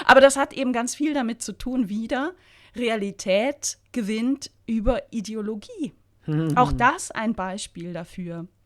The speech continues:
Speaker 1: Und, ähm, das, das
Speaker 2: Erklärt
Speaker 1: kam vom,
Speaker 2: sich.
Speaker 1: vom Landesverband in Rheinland-Pfalz, der S P D,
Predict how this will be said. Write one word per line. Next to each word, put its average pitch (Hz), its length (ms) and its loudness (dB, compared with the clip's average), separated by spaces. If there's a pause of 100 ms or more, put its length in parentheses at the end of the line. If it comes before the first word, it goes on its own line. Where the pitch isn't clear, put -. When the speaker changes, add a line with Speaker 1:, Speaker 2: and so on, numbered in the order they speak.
(560)
Speaker 1:
Und, 202 440 -2
ähm, 180 800 0
das, 196 120 -4
das 196 120 2
Speaker 2:
Erklärt 165 280 0
Speaker 1:
kam 233 200 8
vom, 254 180 6
Speaker 2:
sich. - 80 -4
Speaker 1:
vom 214 180 2
Landesverband 214 840 0
in 196 160 -10
Rheinland-Pfalz, 190 680 -8 (120)
der 196 180 -4
S - 120 -8
P 180 100 -10
D, 190 220 -4